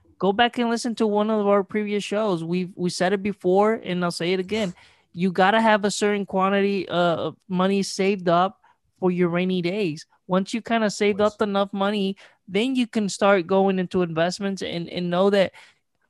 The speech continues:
Speaker 1: you don't wanna lose that money. You're gonna go and invest, like, in Disney and Roku and some of these other ones, right, that have good potential for you to make money. There's a companies, there's plenty of other examples like Adobe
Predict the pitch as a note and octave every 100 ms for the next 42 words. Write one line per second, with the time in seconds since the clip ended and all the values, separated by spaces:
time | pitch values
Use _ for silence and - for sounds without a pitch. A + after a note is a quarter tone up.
0 | _ - A#3 G3 C4 B3 F#3+ D#3 B3+ A#3+
1 | F#3 F3 F3+ F#3 F3+ F#3 F#3 F3 F3+ F#3
2 | F3 D#3+ F3 F3+ - E3 D#3+ D#3+ E3 E3+
3 | E3+ E3+ E3+ E3 D3+ D3+ E3 E3+ E3 -
4 | F3+ E3+ E3 D#3+ D#3 - - - - F3
5 | F3 E3 D#3+ F3+ G#3 F3+ E3 D#3+ E3 F3+
6 | - F3+ E3 E3 D#3+ E3+ - - F3 F3+
7 | - F3+ A3+ - F3 F3+ - _ _ F3+
8 | F3 F#3 F#3 F#3 G#3+ C4 F#3+ D3+ _ _
9 | _ _ _ E3+ G3 G#3+ G#3 A3+ G#3 A3
10 | A3 G#3 G3 F3+ G3+ F3+ - - A3+ A3+
11 | G#3+ F#3 F3 F#3+ F#3+ E3+ - F3+ F#3 F#3
12 | F#3+ E3+ E3 D3+ C#3+ E3 E3+ F3+ F3+